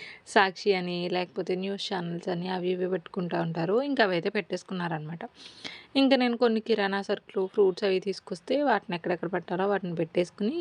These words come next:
ఇంకా నెక్స్ట్ డే కోసం అని చెప్పేసి టిఫిన్‌కి అయితే ఇక్కడ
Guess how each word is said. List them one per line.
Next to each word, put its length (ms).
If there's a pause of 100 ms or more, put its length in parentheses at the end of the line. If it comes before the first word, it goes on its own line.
ఇంకా 220
నెక్స్ట్ 340
డే 140
కోసం 260
అని 120
చెప్పేసి 380 (560)
టిఫిన్‌కి 460
అయితే 340
ఇక్కడ 220